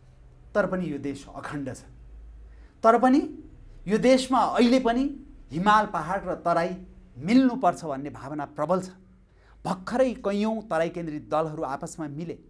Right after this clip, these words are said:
उनीहरूले आफ्नो पार्टीको नामबाट मधेस हटाए। यहाँ मधेसवादी भन्ने गर्ने, गरिन्थ्यो, अझै पनि गरिन्छ। म बेला बेलामा भन्छु,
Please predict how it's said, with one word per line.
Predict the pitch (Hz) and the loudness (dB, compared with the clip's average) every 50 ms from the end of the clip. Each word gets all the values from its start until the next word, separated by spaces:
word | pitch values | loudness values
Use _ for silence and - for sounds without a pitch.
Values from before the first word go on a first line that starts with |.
| _ _ _ _ _ _ _ _ _ - | _ _ _ _ _ _ _ _ _ -8
उनीहरूले | - 196 190 196 185 185 | -6 -2 -2 -2 0 0
आफ्नो | 160 139 143 - - 135 | -2 -2 -2 -6 -12 -12
पार्टीको | - 139 151 151 147 175 147 143 | -6 -6 -6 -6 -6 -8 -10 -10
नामबाट | 123 117 123 139 143 131 131 127 | -8 -8 -8 -8 -8 -8 -10 -10
मधेस | 120 107 104 120 135 156 151 - - | -10 -12 -12 -10 -8 -8 -8 -10 -12
हटाए। | 101 101 98 107 110 113 _ _ _ _ _ _ _ - - _ _ _ _ _ _ _ _ _ _ _ _ _ _ _ _ - | -16 -16 -16 -18 -18 -18 _ _ _ _ _ _ _ -20 -20 _ _ _ _ _ _ _ _ _ _ _ _ _ _ _ _ -2
यहाँ | 180 196 208 | 0 0 2
मधेसवादी | 185 175 202 202 247 247 226 - - 127 110 - 151 190 202 240 233 175 | 2 2 4 6 6 4 4 0 -8 -10 -6 0 2 2 2 2 -2 -4
भन्ने | 143 143 156 151 151 | -6 -6 -6 -6 -4
गर्ने, | 143 131 120 120 113 - 117 | -4 -6 -6 -8 -14 -14 -8
गरिन्थ्यो, | 120 156 160 151 131 127 - - - - - _ _ _ _ _ _ _ _ _ _ _ _ _ - | -4 -4 -2 -2 -4 -6 -10 -16 -20 -20 -20 _ _ _ _ _ _ _ _ _ _ _ _ _ 0
अझै | 190 175 226 | 2 2 2
पनि | - 226 220 214 | 2 2 -2 0
गरिन्छ। | 151 170 160 151 131 - - - - - - - _ - - _ _ _ _ _ - - - - | -2 -2 -4 -4 -6 -8 -10 -16 -20 -20 -20 -20 _ -20 -20 _ _ _ _ _ -20 -20 -8 -4
म | 180 196 | -2 0
बेला | 160 202 202 196 | 2 2 2 2
बेलामा | 185 180 185 180 170 160 | 2 2 0 2 0 -2
भन्छु, | 131 113 127 131 110 - | -4 -6 -12 -14 -14 -16